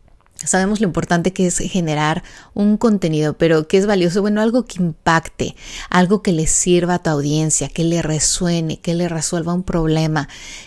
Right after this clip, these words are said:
que, que cuando lo vea no haga falta ni siquiera que tú tengas una llamada de acción, sino que lo haga, lo comparta, lo guarde, te dé un like, te dé un comentario o inmediatamente vaya a tu cuenta,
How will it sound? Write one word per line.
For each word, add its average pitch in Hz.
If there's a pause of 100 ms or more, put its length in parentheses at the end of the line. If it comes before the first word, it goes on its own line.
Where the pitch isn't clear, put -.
(140)
que, 175
que 185
cuando 196
lo 190
vea 196 (200)
no 202
haga 233
falta 185
ni 156
siquiera 147
que - (200)
tú 220
tengas 180 (180)
una 170
llamada 156
de 143
acción, - (140)
sino 170
que 180
lo 165
haga, -
lo 175
comparta, 160
lo 151
guarde, 156 (440)
te 269
dé 240
un 202
like, 180
te -
dé 180
un 175
comentario 160
o 208
inmediatamente 196
vaya 175
a 175
tu 220
cuenta, 175